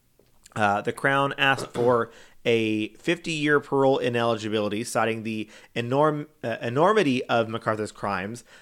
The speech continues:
uh, his lack of remorse, uh, which is because MacArthur declined to address the court,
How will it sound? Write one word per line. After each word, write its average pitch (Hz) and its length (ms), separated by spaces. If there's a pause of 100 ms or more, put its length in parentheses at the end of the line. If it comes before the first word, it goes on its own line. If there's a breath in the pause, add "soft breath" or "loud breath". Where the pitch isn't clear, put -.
(140 loud breath)
uh, 107 200
his 117 200
lack 120 280
of 117 100
remorse, 135 720 (320 soft breath)
uh, 107 240
which 117 540
is 110 180
because 107 280
MacArthur 110 360
declined 110 480
to 110 80
address 107 380
the - 120
court, 131 460